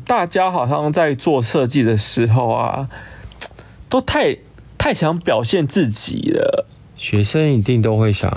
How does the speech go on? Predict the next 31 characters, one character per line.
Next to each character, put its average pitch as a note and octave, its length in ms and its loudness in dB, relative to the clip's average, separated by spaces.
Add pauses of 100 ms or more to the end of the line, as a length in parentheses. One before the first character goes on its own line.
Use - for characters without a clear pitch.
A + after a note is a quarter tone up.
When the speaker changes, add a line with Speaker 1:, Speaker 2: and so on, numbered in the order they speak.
Speaker 2:
要 F2+ 180 2
这 E2+ 200 -4
样。 - 80 0
Speaker 1:
我 D#3 80 2
不 F#3 60 0
知 C#4+ 60 4
道 C#4+ 60 4
你 G#3+ 60 2
懂 E3 180 0
我 C#3+ 140 0
说 D3 180 2
的 C3+ 80 4
意 C3 120 4
思 C3 200 2
吗？ A2+ 220 2
就 C#3+ 140 0
太 A#3+ 180 0
想 B2+ 200 0
要 C#3 100 0
表 A#2+ 280 0
现， D3 280 2
就 D3+ 80 2
是 D3+ 200 2
我 B2 240 2
好 B2 160 0
像 B2 220 -2
Speaker 2:
就 A2+ 40 -2
东 A#2 80 2
西 G2+ 40 2
会 - 0 -
很 D#2+ 160 0